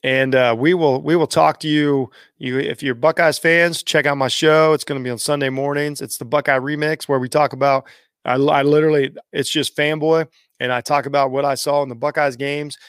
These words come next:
and we have a good time with it. And then I do the scouting report every week, and, you know, check it out, check out my rankings,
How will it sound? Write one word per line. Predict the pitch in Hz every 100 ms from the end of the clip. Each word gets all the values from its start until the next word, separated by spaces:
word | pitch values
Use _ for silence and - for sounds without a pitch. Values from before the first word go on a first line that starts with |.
| _
and | 127
we | 131
have | 135
a | 117
good | 143 127
time | 143 143 139
with | 143 151
it. | 151 - - - _
And | 123 127
then | 135
I | 135
do | 127 147
the | 127
scouting | 147 147 143
report | 135 - 151
every | 143 127
week, | 123 139 143 143
and, |
you | 120
know, | 113
check | - 147 -
it | 139
out, | 135 131 139
check | - 127
out | 123
my |
rankings, | 123 123 127 127 123 120